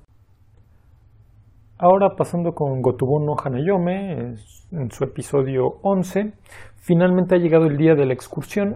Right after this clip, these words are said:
y las hermanas van con todo. Quieren aprovechar esta oportunidad para pasar tiempo con Uesugi y declararle su amor.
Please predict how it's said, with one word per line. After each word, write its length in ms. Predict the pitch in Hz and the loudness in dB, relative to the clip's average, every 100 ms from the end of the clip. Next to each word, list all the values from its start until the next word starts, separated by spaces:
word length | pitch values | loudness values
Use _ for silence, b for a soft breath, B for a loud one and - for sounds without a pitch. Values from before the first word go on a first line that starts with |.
| - | -6
y 120 | 185 | -2
las 200 | 170 - | -2 2
hermanas 640 | 160 156 170 180 180 175 - | 0 2 0 0 -2 -4 -2
van 220 | 131 131 | -2 0
con 220 | - 123 | -4 -6
todo. 240 | 110 - - - b b b b b - - - | -8 -10 -14 -20 b b b b b -20 -20 0
Quieren 320 | 190 196 180 | 4 4 2
aprovechar 540 | 175 151 143 185 190 | 2 2 4 4 6
esta 260 | 185 180 165 | 4 2 0
oportunidad 560 | 160 139 143 151 156 | 2 -2 -2 0 0
para 180 | 160 139 | 2 0
pasar 300 | 131 - 139 | -2 -6 -4
tiempo 280 | 156 143 147 | -2 -2 -2
con 220 | 143 123 | -4 -4
Uesugi 600 | 156 185 - 165 190 185 | -2 -2 -2 -2 -2 -2
y 40 | 135 | -2
declararle 640 | 117 117 120 135 139 131 | -4 -2 0 2 2 0
su 120 | - | -2
amor. 280 | 120 - | -8 -10